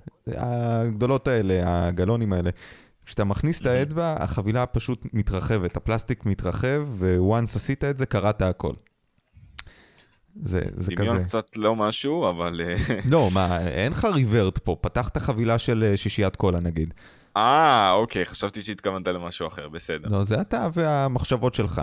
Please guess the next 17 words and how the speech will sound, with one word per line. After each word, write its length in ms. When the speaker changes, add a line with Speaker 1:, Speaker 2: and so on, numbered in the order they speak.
Speaker 1:
אנחנו 320
לא 480
זה. 220
Speaker 2:
<laughs> 1600
אני 180
בן 140
אדם 240
עייף, 300
בר. 280
Speaker 1:
בכל 300
Speaker 2:
אני 40
Speaker 1:
מקרה, 180
Speaker 2:
אחרי 120
Speaker 1:
פתחת 260
Speaker 2:
עבודה. 160
Speaker 1:
חבילת 280
קולה. 260